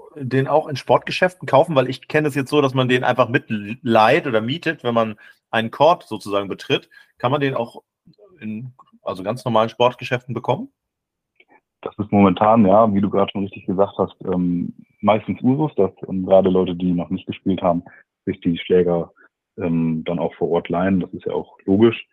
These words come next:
Speaker 2: Aber, ähm, eigentlich alle, alle Anbieter, ähm, wie Adidas, Wilson Head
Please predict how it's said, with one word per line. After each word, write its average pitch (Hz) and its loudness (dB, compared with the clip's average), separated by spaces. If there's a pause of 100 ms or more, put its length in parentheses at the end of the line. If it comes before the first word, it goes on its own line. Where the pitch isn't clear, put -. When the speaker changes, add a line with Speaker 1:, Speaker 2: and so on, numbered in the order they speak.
(360)
Speaker 2:
Aber, 101 6
ähm, 90 -2
eigentlich 90 -4
alle, 98 6 (200)
alle 95 -4
Anbieter, 92 -4 (500)
ähm, 82 -6
wie 87 -6
Adidas, 85 -2 (240)
Wilson 90 -6
Head 87 -2